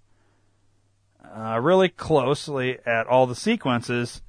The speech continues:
to see that some of the features potentially look engineered. We have a good team lined up to look very critically at this, we, so we should know much more at the end of the weekend. I should mention that after discussions earlier today, Eddie, Bob, Mike, and myself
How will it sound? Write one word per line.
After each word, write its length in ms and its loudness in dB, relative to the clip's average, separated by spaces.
to 140 -10
see 320 -2
that 280 0
some 300 -2
of 100 0
the 100 0
features 420 -4
potentially 600 -2
look 340 -2
engineered. 520 -4
We 80 -2
have 100 2
a 40 -4
good 180 0
team 200 0
lined 260 2
up 120 4
to 80 -4
look 220 0
very 200 0
critically 400 0
at 120 -2
this, 220 -2
we, 180 -10
so 180 -6
we 100 -2
should 320 -8
know 220 0
much 300 -2
more 240 0
at 100 0
the 160 -10
end 220 -4
of 80 -8
the 80 -8
weekend. 480 -2
I 240 -6
should 240 -12
mention 320 -2
that 140 -2
after 300 -2
discussions 680 -8
earlier 300 2
today, 340 2
Eddie, 220 2
Bob, 320 -2
Mike, 320 -2
and 180 -4
myself 420 -6